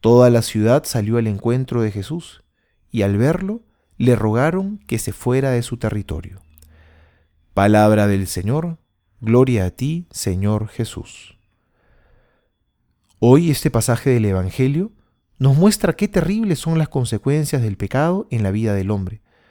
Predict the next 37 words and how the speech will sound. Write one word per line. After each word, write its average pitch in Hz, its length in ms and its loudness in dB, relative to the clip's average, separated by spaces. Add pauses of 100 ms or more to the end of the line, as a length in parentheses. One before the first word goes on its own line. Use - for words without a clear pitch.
(300)
cómo 113 240 0
pueden 120 300 2
volvernos 123 480 0
realmente 120 480 -2
esclavos, 110 680 -4 (680)
como 180 180 2
es 247 100 0
el 220 120 -2
caso 233 420 0
de 151 80 2
estos 139 240 0
dos 147 180 2
endemoniados. 95 840 -4 (720)
Vivían 139 480 2
en 110 140 0
un 127 100 0
cementerio, 104 800 -4
en 107 160 -2
la 95 60 0
oscuridad. 98 640 -4 (640)
Incluso 202 460 2
dice 220 240 4
el 214 80 6
Evangelio 165 540 2
paralelo 151 600 0 (340)
que 127 100 0
los 110 160 -2
habían 135 320 0
encadenado. 90 800 -4 (840)
Esas 123 220 -2
son 123 160 0
las 120 100 0
consecuencias 117 640 -2
del 98 160 -4
pecado, 101 420 -4
nos 98 180 -4
encadenan, 95 760 -4